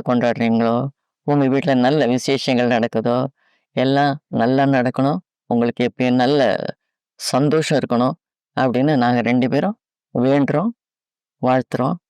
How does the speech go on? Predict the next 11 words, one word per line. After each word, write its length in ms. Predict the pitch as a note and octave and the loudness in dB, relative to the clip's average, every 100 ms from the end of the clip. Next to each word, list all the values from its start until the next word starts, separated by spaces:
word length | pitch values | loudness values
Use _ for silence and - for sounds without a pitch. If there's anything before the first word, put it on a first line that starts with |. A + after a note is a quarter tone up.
| _ _ _ - | _ _ _ -6
அதே 320 | C3 C3 C#3+ | -2 0 0
சமயம் 480 | - B2 B2 A#2+ - _ - B2 | 0 0 0 -2 -6 _ -6 -2
நம்மள 280 | B2 B2+ | 0 0
நிறைய 280 | A#2+ B2 C3 A#2 | 0 0 -2 -2
பேர் 180 | B2+ | -2
உடம்பு 340 | B2 B2+ C#3+ C#3+ | 0 0 2 2
நல்லா 240 | A#2+ A#2 | 2 2
இல்லாம 280 | A#2 A#2+ A#2 | 2 2 0
இருப்போம், 440 | A#2 - - C3+ _ _ _ _ - | -2 -6 -6 -6 _ _ _ _ -4
மனசளவுல 580 | C#3 C#3 D3 C3+ C3+ C3+ - | -2 0 0 0 0 0 0
காயப்பட்டிருப்போம், 800 | C3+ C3+ - - - - B2 | 0 0 -2 -6 -6 -4 -4